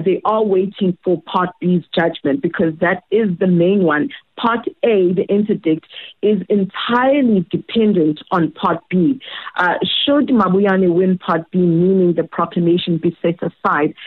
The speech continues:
then that means, uh, the entire S I U investigation will be permanently, um, you know, put on ho-, well, not on hold, but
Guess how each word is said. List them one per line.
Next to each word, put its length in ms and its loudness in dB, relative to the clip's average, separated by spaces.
then 280 2
that 240 0
means, 460 2
uh, 140 0
the 200 0
entire 540 0
S 160 0
I 100 0
U 200 2
investigation 1080 0
will 220 2
be 160 0
permanently, 880 2
um, 400 0
you 140 2
know, 500 0
put 300 -2
on 120 2
ho-, 180 -2
well, 220 2
not 220 2
on 140 0
hold, 340 2
but 160 -2